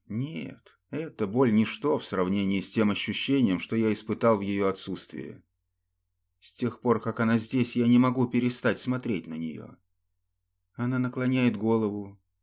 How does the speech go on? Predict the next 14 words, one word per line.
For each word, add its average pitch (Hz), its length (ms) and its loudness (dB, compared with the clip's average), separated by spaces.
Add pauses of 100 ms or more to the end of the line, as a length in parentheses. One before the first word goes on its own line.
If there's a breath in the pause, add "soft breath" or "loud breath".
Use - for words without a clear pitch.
подносит 127 580 -6
мою 101 240 0
руку 120 240 -2
к - 80 -12
своему 107 380 2
лицу 101 420 -4
и - 120 -4
целует. 90 680 -6 (880)
Моих 110 300 -6
ноздрей 110 460 2
касается 104 640 0
аромат 101 340 0
её 95 220 -2
шампуня. 82 760 -8